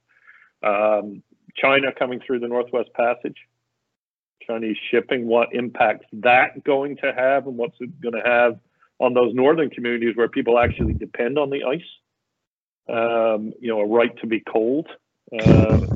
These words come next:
um, kind of, um, argument. So I, I think there's some very complicated questions, and they are a worry because they, they just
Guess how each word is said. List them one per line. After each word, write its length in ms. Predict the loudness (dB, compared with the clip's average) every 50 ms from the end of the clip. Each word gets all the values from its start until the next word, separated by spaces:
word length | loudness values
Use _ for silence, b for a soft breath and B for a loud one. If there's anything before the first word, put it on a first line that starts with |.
| 0 0
um, 520 | 0 -2 -2 -6 -6 -8 _ -14 -12 -12 -12 B B B B B B B _ 0
kind 220 | 4 4 6 6
of, 140 | 6 4 4 -2 -10 -14 -12 -6
um, 500 | 0 4 4 6 6 6 4 2 0 b b b b b b b b b b 0
argument. 560 | 2 2 2 2 0 -2 -2 -2 -2 -2 -4 -8 -2 2
So 180 | 4 4 6
I, 80 | 4 2 0 -8 _ -20 -20 -20 -20 -8 -2
I 120 | -2 0 0
think 200 | 0 -4 -6 -6
there's 180 | -8 -8 -8 -10 -14
some 140 | -14 -8
very 320 | -4 -2 -2 -2 -2 -4 -6
complicated 760 | -8 -10 -8 -8 -8 -10 -12 -12 -8 -8 -6 -6 -6 -8 -8
questions, 640 | -2 2 2 2 2 0 -4 -8 -8 -8 -8 -10 -14 -14 -6 -4
and 180 | -4 -2 0
they 240 | 2 2 2 2 2
are 300 | 4 4 6 6 6 4
a 40 | 2
worry 720 | 0 0 0 2 4 4 4 2 2 0 -2 -4 -8 -12 _ -16
because 600 | -16 -16 -10 -6 -4 -2 0 0 0 -2 -2 -4 -8 _ _ _ _ _ _ _ _ _ _ _ _ _ _ _
they, 140 | -4 -4 -4 -6
they 420 | -4 0 2 2 2 2 0 -6 -10 -8 -4
just 200 | -4 -4 -4